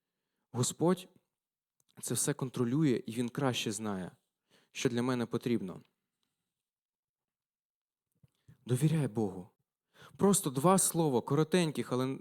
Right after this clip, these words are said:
наскільки це іноді важко зробити, просто довіритися Богові і сказати: «Господи, я тобі довіряю, я тобі віддаю все, що в мене є,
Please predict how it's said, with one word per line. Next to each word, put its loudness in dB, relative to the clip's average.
наскільки -4
це -2
іноді 0
важко -2
зробити, -4
просто 4
довіритися 2
Богові 4
і -4
сказати: 2
«Господи, 2
я 2
тобі -4
довіряю, 2
я 4
тобі 0
віддаю 2
все, 2
що 0
в 0
мене 2
є, 4